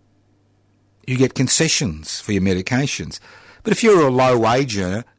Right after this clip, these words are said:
there's no concessions. So you could find that ten percent of your income is going just towards meeting your medical costs. Although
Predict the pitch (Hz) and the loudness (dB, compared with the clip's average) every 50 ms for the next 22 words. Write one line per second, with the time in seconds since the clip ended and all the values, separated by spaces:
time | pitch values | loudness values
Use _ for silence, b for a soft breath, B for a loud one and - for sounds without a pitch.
0 | _ _ _ - 147 143 165 180 180 180 170 - 165 156 - - 185 185 - - | _ _ _ -6 -4 -2 0 0 0 0 -2 -4 -4 -4 -2 -2 -2 -2 -2 -4
1 | - 196 104 76 76 - - - _ _ _ _ _ _ _ _ _ _ _ b | -4 -6 -6 -8 -10 -12 -14 -14 _ _ _ _ _ _ _ _ _ _ _ b
2 | b b b b b b b - 180 196 220 220 - 156 107 - - - - 151 | b b b b b b b -4 -2 0 0 2 0 0 -2 -2 -6 -4 -2 0
3 | 160 151 117 98 92 98 117 127 131 - - 165 165 156 - 143 - - 127 113 | 2 2 2 2 0 0 -2 -4 -6 -6 -4 -4 -4 -4 -4 -4 -2 -2 0 0
4 | 104 98 95 104 123 147 156 147 - 98 85 90 98 95 98 104 120 107 110 110 | 0 2 2 2 2 0 -2 -2 -2 -2 -2 -2 -2 -4 -4 -2 -2 0 0 0
5 | 107 104 - 143 - - - - 123 104 104 117 123 117 104 101 - 107 110 113 | 0 0 -2 -2 -2 -2 -2 -2 -2 -2 0 -2 0 -2 -2 -2 -4 -2 -2 0
6 | 113 113 110 107 107 107 110 107 110 107 b b b b b b b b b b | 0 -2 -2 -2 0 0 0 0 0 -2 b b b b b b b b b b
7 | b b b _ _ - 123 127 135 131 135 - - 104 - - 92 78 - - | b b b _ _ -4 0 2 2 2 2 2 0 -2 -2 -2 -6 -6 -6 -8
8 | - - - - - - - _ _ _ _ _ _ _ _ _ _ _ _ _ | -10 -10 -8 -8 -8 -10 -12 _ _ _ _ _ _ _ _ _ _ _ _ _
9 | _ _ _ _ _ _ _ _ _ _ _ _ _ _ _ _ _ _ _ _ | _ _ _ _ _ _ _ _ _ _ _ _ _ _ _ _ _ _ _ _
10 | _ _ _ _ _ _ _ _ _ - - 117 120 123 117 101 78 73 85 95 | _ _ _ _ _ _ _ _ _ -8 -4 -2 2 2 4 2 2 0 -4 -10